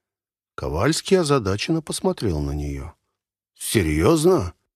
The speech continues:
Знаешь, со сколькими ещё странностями тебе предстоит столкнуться в жизни.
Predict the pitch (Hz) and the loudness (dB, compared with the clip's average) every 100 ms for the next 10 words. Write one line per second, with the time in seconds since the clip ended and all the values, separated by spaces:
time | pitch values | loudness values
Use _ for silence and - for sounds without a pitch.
0 | _ _ _ _ _ _ _ _ - 90 | _ _ _ _ _ _ _ _ -4 2
1 | 156 190 104 76 - - 71 - 165 185 | 4 4 0 -2 -4 -2 -4 0 0 0
2 | 156 165 151 113 104 117 - 131 - - | 0 2 2 0 -2 -2 0 0 0 -4
3 | - 127 143 127 98 85 - 95 78 73 | 0 2 2 2 2 0 -2 -2 -2 -2
4 | - 73 98 - 90 - - 71 78 110 | -4 -2 -2 -4 -6 -6 -4 -4 -4 -4
5 | - - 73 69 - 82 85 - 69 71 | -6 -4 -4 -4 -6 -6 -6 -6 -4 -4
6 | 76 73 69 76 90 | -4 -4 -4 -6 -10